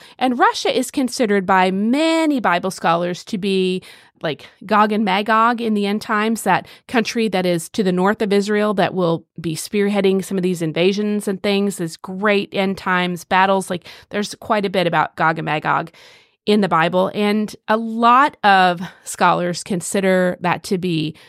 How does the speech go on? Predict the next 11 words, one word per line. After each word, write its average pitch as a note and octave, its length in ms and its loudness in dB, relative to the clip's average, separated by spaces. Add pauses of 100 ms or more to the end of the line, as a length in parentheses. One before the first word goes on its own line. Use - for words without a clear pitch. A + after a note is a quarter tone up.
(320)
Russia. - 600 -2 (560)
So, - 420 -2 (680)
what's E3 220 -8
happening D#4+ 400 2
here G3 420 -2
is G#3 160 -8
what F#3+ 100 -8
the F#3+ 80 -8
Bible F3+ 300 -8
has F#3 200 -12
said D#3+ 420 -10